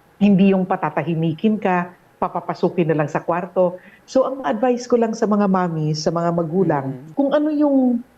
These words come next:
Speaker 1: winish natin noon bilang mga anak, ganun din ang gawin natin ngayon bilang mga nanay.
Speaker 2: Mm,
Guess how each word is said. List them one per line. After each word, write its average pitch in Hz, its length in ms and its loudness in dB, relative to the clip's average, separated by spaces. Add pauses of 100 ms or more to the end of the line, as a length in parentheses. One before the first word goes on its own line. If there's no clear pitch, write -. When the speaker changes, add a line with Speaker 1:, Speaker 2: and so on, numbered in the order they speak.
(160)
Speaker 1:
winish 226 420 4
natin 175 380 2
noon 147 320 0
bilang 180 320 2
mga 160 240 -4
anak, 139 240 0 (160)
ganun 214 240 0
din 208 160 2
ang 190 140 0
gawin 160 260 0
natin 139 320 -2
ngayon 139 320 2
bilang 151 240 2
mga 131 240 -6
nanay. 123 320 -4 (800)
Speaker 2:
Mm, 131 480 -12